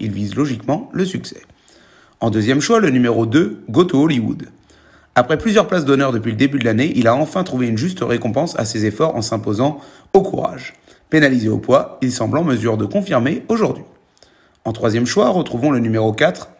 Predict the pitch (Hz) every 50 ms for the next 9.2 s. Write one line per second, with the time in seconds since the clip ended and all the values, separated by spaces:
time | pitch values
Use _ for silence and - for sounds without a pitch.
0 | _ - 170 165 135 113 - - - - - - - _ _ _ _ _ _ _
1 | _ _ _ _ _ _ _ - - 131 - 175 175 - 208 180 - 160 147 147
2 | 143 - - 175 - - 151 131 131 127 131 156 139 123 117 107 - 117 127 123
3 | 123 120 113 - - - 180 170 131 113 110 110 127 147 147 143 - - - 147
4 | 139 - - 127 127 180 175 - - 117 110 107 - 127 151 151 131 - - 147
5 | 120 104 - 113 110 110 107 110 135 147 - - - 110 - - 147 143 120 104
6 | - - - - - - _ _ _ _ _ _ - - 110 147 156 143 - 135
7 | 127 - 131 117 113 - 110 110 110 - 120 110 107 104 101 107 104 104 104 -
8 | 165 180 170 127 110 104 110 120 139 - - - - - 123 107 110 170 165 135
9 | 120 - - -